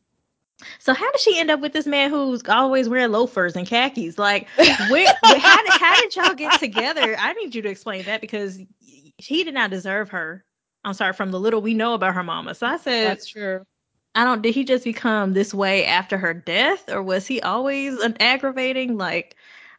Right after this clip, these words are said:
Speaker 1: I, I don't know. I need some flashbacks or something,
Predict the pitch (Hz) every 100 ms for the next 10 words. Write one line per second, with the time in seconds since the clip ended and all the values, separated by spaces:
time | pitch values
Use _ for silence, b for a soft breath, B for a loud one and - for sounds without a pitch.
0 | _ 208 - 196 220 240 226 196 156 160
1 | 214 247 226 - 214 196 196 190 - 185
2 | 175 - 180 175 170 - 143 170